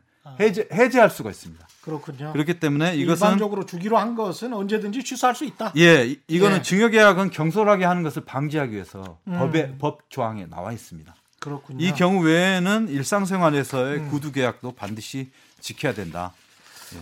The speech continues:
Speaker 1: 두 가지밖에 안 남았으니까 빨리 하죠.
Speaker 2: 예, 예.
Speaker 1: 예.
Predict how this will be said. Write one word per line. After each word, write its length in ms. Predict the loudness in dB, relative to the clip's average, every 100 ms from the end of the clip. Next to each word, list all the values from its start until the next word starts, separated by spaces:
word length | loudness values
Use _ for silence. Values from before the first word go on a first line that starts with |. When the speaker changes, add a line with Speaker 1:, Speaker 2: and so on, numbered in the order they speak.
| -20
Speaker 1:
두 300 | -20 -12 -4
가지밖에 600 | 6 6 6 2 0 0
안 100 | -4
남았으니까 460 | -2 -2 -4 -8 -8
빨리 280 | -4 2 4
하죠. 340 | 4 0 0 4
Speaker 2:
예, 40 |
예. 280 | 4 2 -2 -10 _ _ _ _
Speaker 1:
예. 300 | -4 -4 -6